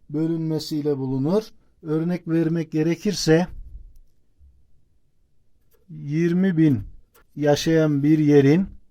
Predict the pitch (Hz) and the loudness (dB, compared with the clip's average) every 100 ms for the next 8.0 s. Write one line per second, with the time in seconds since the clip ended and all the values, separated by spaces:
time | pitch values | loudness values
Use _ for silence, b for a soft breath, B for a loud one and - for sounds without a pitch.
0 | b b b - 165 156 160 147 - 151 | b b b -6 -2 4 4 4 2 4
1 | 156 196 196 - _ _ _ _ _ _ | 4 4 0 -12 _ _ _ _ _ _
2 | _ _ _ _ _ _ _ _ _ _ | _ _ _ _ _ _ _ _ _ _
3 | _ _ _ _ _ _ _ _ 151 175 | _ _ _ _ _ _ _ _ 0 0
4 | 180 - 156 110 - - 151 156 156 143 | 0 -2 -2 -2 -8 -8 -2 0 0 0
5 | 143 139 143 143 165 175 196 196 - _ | 0 0 2 4 2 2 0 0 -4 _
6 | _ _ _ _ _ 160 165 160 151 151 | _ _ _ _ _ -4 0 0 2 2
7 | 151 147 156 151 139 131 139 139 175 | 2 2 0 0 0 0 2 2 2